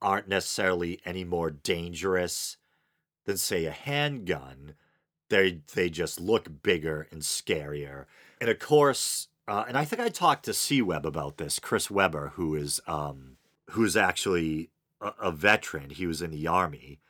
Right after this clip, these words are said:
And I asked him, I thought people were only allowed to own semi-automatic weapons. And he was saying that the ban on fully automatic weapons was overturned.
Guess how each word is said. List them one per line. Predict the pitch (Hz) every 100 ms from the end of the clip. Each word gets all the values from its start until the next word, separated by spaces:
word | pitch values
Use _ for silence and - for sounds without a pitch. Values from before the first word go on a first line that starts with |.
| _
And | 113 107 - _ _ _
I | 113
asked | 131 139 156 -
him, | 95
I | 85 98
thought | - 143 -
people | 120 113 92
were | 87 92
only | 92 90 87
allowed | 76 85 82 78
to | - 90 -
own | 80 78 73
semi-automatic | 73 - - 123 107 90 76 73 73 69 69 -
weapons. | 71 - 67 67 67 - _ - _ -
And | 92
he | 87
was | 120 110
saying | - 110 92 87
that | 85 82 82 - _ _ -
the |
ban | 92 110 92 90 87
on | 80 78
fully | - 95 87 85
automatic | 80 80 80 78 80
weapons | 78 76 80 76 73
was | 73
overturned. | 80 73 73 - 107 101 98 95